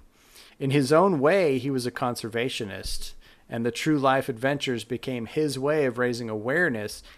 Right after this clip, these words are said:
and a caring attitude towards the wonders of nature and the living things we share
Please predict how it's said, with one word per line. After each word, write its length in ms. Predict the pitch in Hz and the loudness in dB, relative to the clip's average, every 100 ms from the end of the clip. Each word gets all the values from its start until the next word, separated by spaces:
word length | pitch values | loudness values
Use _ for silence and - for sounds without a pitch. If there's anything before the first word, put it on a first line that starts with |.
| - | -14
and 100 | 113 | -8
a 60 | 110 | -8
caring 520 | - - 139 135 127 | -8 -4 2 2 4
attitude 560 | 127 131 120 - 110 104 | 4 4 2 -2 -4 -4
towards 360 | 123 120 107 | -2 0 -2
the 80 | 117 | -4
wonders 500 | 107 127 156 147 120 | -2 0 0 -2 -4
of 120 | 113 107 | -4 -8
nature 540 | 104 104 - 104 98 - - - | -8 -4 -4 -4 -6 -10 -20 -12
and 160 | 123 117 | -6 -2
the 60 | 117 | 0
living 320 | 120 117 110 | 0 -2 -4
things 420 | - 110 104 - | -6 -8 -8 -10
we 100 | 107 | -8
share 540 | - - 107 101 98 | -6 -2 -2 -2 -6